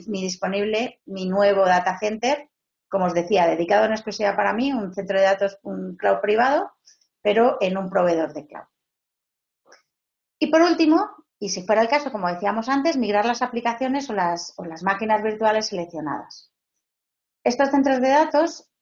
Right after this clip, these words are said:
eh, en el caso de Arsis Civil y en el caso del resto igual, suelen ser compatibles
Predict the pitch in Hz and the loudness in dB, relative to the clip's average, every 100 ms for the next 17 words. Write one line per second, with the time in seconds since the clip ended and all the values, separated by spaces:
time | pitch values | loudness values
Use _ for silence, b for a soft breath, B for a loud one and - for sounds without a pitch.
0 | _ 180 170 - - - - - - 170 | _ -2 0 -4 -6 -10 -14 -12 -8 -6
1 | 160 185 208 220 220 220 220 - 277 226 | -2 -2 2 4 2 0 -6 -6 -4 -2
2 | 190 185 170 170 190 202 214 - 226 240 | 0 -2 -4 -8 -4 -2 -4 -4 -2 2
3 | 277 277 277 208 - 233 247 262 262 247 | 2 0 -6 -12 -4 -2 0 -2 0 2
4 | 220 208 269 269 247 302 - | 2 0 -2 -2 -2 -4 -10